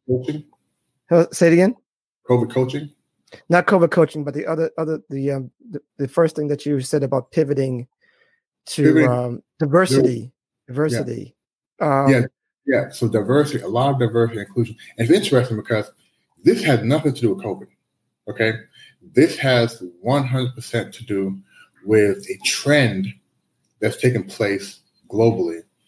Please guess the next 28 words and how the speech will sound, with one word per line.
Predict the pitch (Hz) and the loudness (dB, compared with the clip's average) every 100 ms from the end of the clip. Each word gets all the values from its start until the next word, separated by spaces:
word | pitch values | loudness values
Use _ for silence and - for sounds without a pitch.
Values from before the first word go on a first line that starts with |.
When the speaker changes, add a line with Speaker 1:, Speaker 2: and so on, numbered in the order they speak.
| _ - | _ -8
Speaker 1:
where | 110 110 101 | 0 2 4
organizations | 120 127 120 104 123 123 101 95 - - | 4 4 2 4 4 2 -4 -10 -14 -4
are | 104 | -2
saying, | - 113 107 98 98 | 0 0 0 -4 -6
"We | 107 | -4
need | 107 117 123 123 | 0 2 2 2
to | - 104 98 95 _ _ _ _ _ - | -2 -2 -4 -10 _ _ _ _ _ -10
address | 101 98 104 - | -6 -2 -2 -2
this." | - - - - _ _ _ - | -10 -12 -14 -20 _ _ _ -2
And, | 117 | 0
and | 117 120 | 2 2
I'll | 104 110 | 2 0
tell | - 147 | 2 4
you, | 131 | 6
I'll | 98 | 2
tell | - 135 | 4 4
you | 127 | 6
what, | 98 - - | 2 -4 -4
what, | 95 | -4
Brian, | 101 95 87 _ _ _ | -4 -8 -10 _ _ _
it's | 120 117 - | 0 0 2
not | 127 139 | 4 2
so | - 135 | 0 2
much | 120 117 110 - - | 2 2 0 -8 -8
that | 95 101 92 - - - | -4 -2 -4 -8 -20 -14
more, | 98 110 117 120 113 - _ | -2 4 6 4 2 -4 _
uh, | 101 104 | -2 0
organizations | 117 113 101 110 117 110 | 0 -2 0 0 0 -4